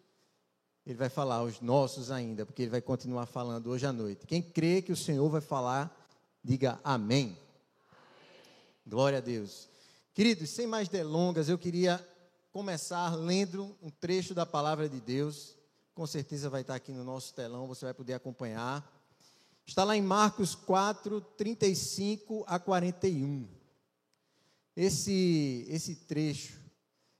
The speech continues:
ele falou muito, mas muito ao meu coração ultimamente. Eu tenho comentado bastante sobre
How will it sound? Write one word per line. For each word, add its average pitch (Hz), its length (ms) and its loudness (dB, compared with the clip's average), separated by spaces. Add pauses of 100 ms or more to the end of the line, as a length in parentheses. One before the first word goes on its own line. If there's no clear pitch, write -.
(160)
ele 156 160 -4
falou 165 380 2
muito, 160 760 2
mas 185 280 -6
muito 175 680 0
ao 147 80 -2
meu 151 140 0
coração 143 460 0
ultimamente. 127 800 -6
Eu 135 100 -4
tenho 170 320 0
comentado 160 680 -2
bastante 147 1080 -2 (220)
sobre 139 500 -8